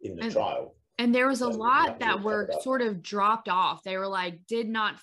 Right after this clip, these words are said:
Speaker 2: follow them. It
Speaker 1: Yeah,
Speaker 2: was
Speaker 1: that's
Speaker 2: a,
Speaker 1: right, yeah, yeah.
Speaker 2: a lot of a weird, uh, you know, y-, just a lot of information that you're not getting from that. And then also the other fact that they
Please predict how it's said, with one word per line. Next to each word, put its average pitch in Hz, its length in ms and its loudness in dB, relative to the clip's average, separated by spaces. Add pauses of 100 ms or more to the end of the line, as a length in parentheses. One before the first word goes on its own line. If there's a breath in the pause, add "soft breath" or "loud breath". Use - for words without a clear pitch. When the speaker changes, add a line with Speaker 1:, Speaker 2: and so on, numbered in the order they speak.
Speaker 2:
follow 185 380 -2
them. 123 400 -12 (260 loud breath)
It - 60 2
Speaker 1:
Yeah, 202 60 8
Speaker 2:
was 208 260 2
Speaker 1:
that's - 240 -2
Speaker 2:
a, 135 60 0
Speaker 1:
right, 123 340 -2
yeah, - 180 0 (460)
yeah. - 140 -6
Speaker 2:
a 226 80 2
lot 254 260 4
of 220 300 -2
a 220 80 2
weird, 262 680 2 (760 soft breath)
uh, 117 60 -18 (200)
you 240 160 0
know, 196 260 2
y-, 156 280 -14 (160)
just 240 240 -2
a 240 40 -2
lot 226 360 4
of 190 380 0 (100)
information 233 720 0
that 196 200 -2
you're 185 120 -4
not 185 420 -2
getting 196 320 -4
from 247 220 -6
that. 277 340 -2
And 220 140 -4
then 233 280 -6
also 226 380 -2
the 196 160 -2
other 226 160 -2
fact 202 280 -2
that 185 120 -12
they 185 220 -4